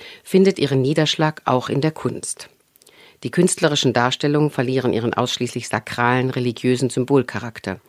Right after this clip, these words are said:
Sinn und Wert bestehen nunmehr in der Abbildung der diesseitigen Welt.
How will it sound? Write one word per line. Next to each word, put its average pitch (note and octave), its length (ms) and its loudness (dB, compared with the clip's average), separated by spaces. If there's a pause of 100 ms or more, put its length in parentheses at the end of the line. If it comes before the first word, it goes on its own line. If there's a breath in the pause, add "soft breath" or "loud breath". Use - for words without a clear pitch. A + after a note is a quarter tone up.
(420 loud breath)
Sinn F3+ 300 6
und B2 200 2
Wert C3+ 300 4
bestehen B2 400 2
nunmehr C#3 460 4
in C#3 100 2
der B2+ 140 -2
Abbildung C#3 520 0
der C#3+ 120 2
diesseitigen A#2+ 720 -4
Welt. - 400 -6